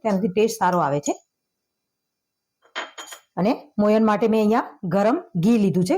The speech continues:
ગરમ કરી દીધું છે એને. એને આપણે ચાર થી પાંચ ચમચી જેટલું ઉમેરવાના છે અંદર. એટલે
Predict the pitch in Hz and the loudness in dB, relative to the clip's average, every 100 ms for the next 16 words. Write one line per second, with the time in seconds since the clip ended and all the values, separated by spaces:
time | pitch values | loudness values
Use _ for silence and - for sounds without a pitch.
0 | 262 190 208 233 349 302 180 180 175 220 | 0 -2 0 0 0 0 0 0 -2 -2
1 | - _ _ _ _ _ _ - 185 185 | -6 _ _ _ _ _ _ -4 -2 0
2 | 208 330 - _ _ 185 180 - 220 202 | 0 -2 -6 _ _ -4 -4 -6 -4 -2
3 | 180 180 - _ _ - 190 185 180 180 | -4 -6 -16 _ _ -4 -2 0 -2 -2
4 | 381 - - - 220 220 190 156 139 135 | -4 -4 -14 -10 -2 0 2 0 -2 -4
5 | 214 185 277 - _ _ _ _ _ _ | -2 0 -2 -4 _ _ _ _ _ _
6 | _ _ _ _ _ _ _ _ _ _ | _ _ _ _ _ _ _ _ _ _
7 | _ _ _ _ _ _ _ _ _ _ | _ _ _ _ _ _ _ _ _ _
8 | _ _ _ _ _ _ _ _ _ - | _ _ _ _ _ _ _ _ _ -20
9 | - - _ _ _ _ 175 | -20 -20 _ _ _ _ -6